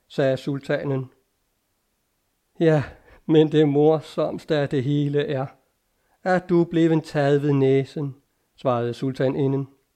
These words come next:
"Umuligt," mente sultanen og lod sig ikke sige.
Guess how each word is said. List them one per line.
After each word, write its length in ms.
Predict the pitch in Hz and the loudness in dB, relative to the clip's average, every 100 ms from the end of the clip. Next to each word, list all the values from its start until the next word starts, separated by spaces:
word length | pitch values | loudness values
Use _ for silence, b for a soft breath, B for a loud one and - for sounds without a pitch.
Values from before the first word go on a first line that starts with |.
| _ _ _ _ _ _ _ _ - | _ _ _ _ _ _ _ _ 0
"Umuligt," 920 | 175 160 143 143 147 170 170 180 151 - _ _ _ - | 4 6 6 4 2 0 -4 -4 -6 -10 _ _ _ 0
mente 340 | 139 135 135 | 2 2 -2
sultanen 680 | - 139 135 139 143 135 127 - _ - | -6 -8 -4 -4 -4 -6 -8 -14 _ 0
og 200 | 151 143 | 0 2
lod 160 | 139 | 0
sig 220 | 131 131 | -2 -4
ikke 220 | 143 131 127 | -6 -8 -8
sige. 440 | - 135 139 | -6 -6 -6